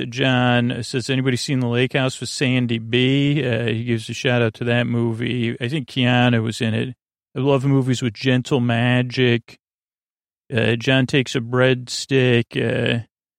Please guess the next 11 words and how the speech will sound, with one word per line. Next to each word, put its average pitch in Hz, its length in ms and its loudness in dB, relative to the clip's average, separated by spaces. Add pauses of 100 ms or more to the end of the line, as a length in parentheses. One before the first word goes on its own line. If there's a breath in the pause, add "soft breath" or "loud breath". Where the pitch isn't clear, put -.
(520)
Brent, 135 320 2
of - 120 -6
course, 131 320 0
calls 127 300 2
dibs 127 360 4
on 123 140 4
the 117 80 2
master 117 480 0
bedroom. 131 1200 2 (1040)
"Where's 123 400 0
Chidi?" 147 1000 2